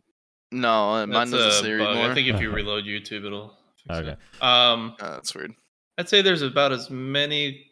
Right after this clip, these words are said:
Speaker 2: quests in this game as there is circles in B D O. <laughs>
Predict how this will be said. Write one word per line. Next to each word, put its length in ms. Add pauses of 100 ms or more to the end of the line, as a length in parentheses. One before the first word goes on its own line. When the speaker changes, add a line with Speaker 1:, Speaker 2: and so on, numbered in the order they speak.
Speaker 2:
quests 400
in 140
this 180
game 300
as 160
there 160
is 180
circles 440
in 120
B 140
D 160 (400)
O. 40
<laughs> 0